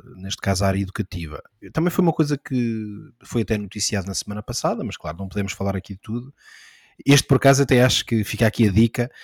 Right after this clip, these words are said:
para os, para os editores do No Princípio Era o Caos, que o assunto dos rankings das escolas, que é uma coisa que se repete todos os anos, eh, e como devem saber, é um assunto que gera sempre muito debate,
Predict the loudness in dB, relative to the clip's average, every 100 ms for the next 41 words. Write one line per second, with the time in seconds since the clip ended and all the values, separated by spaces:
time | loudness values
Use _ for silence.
0 | -20 -18 -8 2 4 4 2 4 4 4
1 | 2 6 4 4 0 -4 -14 -18 -18 -20
2 | -20 -2 2 4 4 2 2 2 0 2
3 | 0 0 0 -6 -6 2 4 6 4 0
4 | 4 4 4 0 0 0 4 4 4 4
5 | 4 4 0 -4 -2 0 0 -2 0 2
6 | 4 2 0 -2 -2 -2 -2 -2 -4 -4
7 | -2 -2 -2 -4 -2 -2 -2 -2 -4 -8
8 | -10 -12 -10 -10 -8 -8 -4 0 4 4
9 | 4 4 4 6 6 4 2 0 2 2
10 | 2 0 0 -2 -2 -4 2 4 4 -2